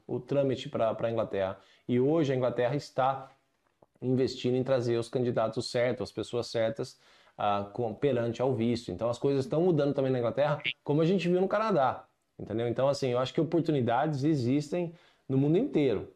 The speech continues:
Então, se você quer realmente, busca sair do Brasil. Aliás, deixa eu pôr um, um, um, um brackets aqui. Se você quer realmente sair do Brasil, s-, mas assim, não foca somente no dinheiro,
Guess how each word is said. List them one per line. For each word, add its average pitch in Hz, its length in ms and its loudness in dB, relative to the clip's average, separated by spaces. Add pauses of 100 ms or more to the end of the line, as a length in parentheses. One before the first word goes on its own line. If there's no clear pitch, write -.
(120)
Então, 107 340 -4
se 120 200 -2
você 123 320 0
quer 127 260 -2
realmente, 135 1000 0
busca 135 340 0
sair 123 180 0
do 123 80 2
Brasil. 110 500 0 (240)
Aliás, 117 480 2
deixa - 240 -2
eu 135 60 0
pôr 131 260 0
um, 135 40 0
um, 113 920 -2
um, 113 200 -4
um 110 60 -2
brackets 120 460 -2
aqui. 92 360 -6 (360)
Se - 120 -4
você 135 200 2
quer 185 180 0
realmente 151 580 2
sair 147 140 0
do 131 60 2
Brasil, 104 640 0 (100)
s-, - 220 -16
mas 117 260 -2
assim, 113 320 -4 (240)
não 143 240 0
foca 190 440 0
somente 180 420 0
no 233 100 0
dinheiro, 175 480 2